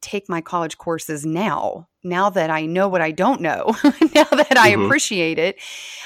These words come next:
Speaker 1: Um, I'm still paying for college, so it'd be <laughs> nice.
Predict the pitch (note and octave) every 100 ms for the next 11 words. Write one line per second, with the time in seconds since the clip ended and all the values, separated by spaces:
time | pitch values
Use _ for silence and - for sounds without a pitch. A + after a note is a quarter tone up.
0 | - F#3 F3+ E3 E3+ E3 E3 B3+ B3 A#3
1 | B3+ C4+ F#3+ G3+ D#3+ F3 G3+ - G3+ G3
2 | C#4+ G#3 G#3+ D4 - E4 - F4 - C#4+